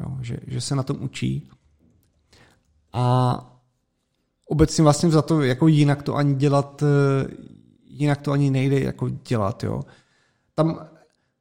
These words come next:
c-, co mně by se ještě líbilo, kdyby tam fungovala do budoucna nějaká jako charakterizace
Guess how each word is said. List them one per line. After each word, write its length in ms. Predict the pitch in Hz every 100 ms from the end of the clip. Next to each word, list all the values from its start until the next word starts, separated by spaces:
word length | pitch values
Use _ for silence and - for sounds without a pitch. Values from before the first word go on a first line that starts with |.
| -
c-, 100 | - _
co 120 | -
mně 160 | 165 170
by 100 | 175
se 100 | -
ještě 220 | 165 -
líbilo, 260 | 180 156 160
kdyby 220 | 160 156
tam 260 | 170 170 -
fungovala 520 | - 160 160 151 151
do 140 | 156 151
budoucna 360 | 151 147 151
nějaká 260 | 151 151 151
jako 200 | 147 156
charakterizace 880 | - 151 147 151 147 143 139 160